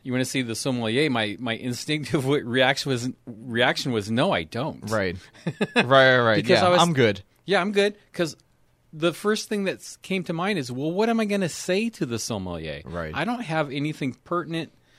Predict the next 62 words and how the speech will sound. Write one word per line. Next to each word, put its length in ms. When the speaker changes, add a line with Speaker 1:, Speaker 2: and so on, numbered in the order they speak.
Speaker 1:
to 120
say 360
that's 200
gonna 200
help 320
them 200
figure 300
out 180
how 140
to 80
talk 300
to 80
me. 240
Speaker 2:
Like, 100
do 100
people 500
really 300
say, 520
so 180
they're 160
sitting 360
there 300
when 200
they're 100
looking 200
at 40
the 80
wine 300
list 180
and 80
say, 240
"I 140
really 320
want 220
something 240
that, 260
that 80
will 120
just 240
linger 440
on 80
the 80
tongue," 500
or, 240
or, 480
you 100
know, 300
something 260
like 160
that? 300
Speaker 1:
Yeah. 460
And, 260
and 180
the 60
sommelier 520
doesn't 240
know 100
what 400
to 100
do 200
with 120
that. 240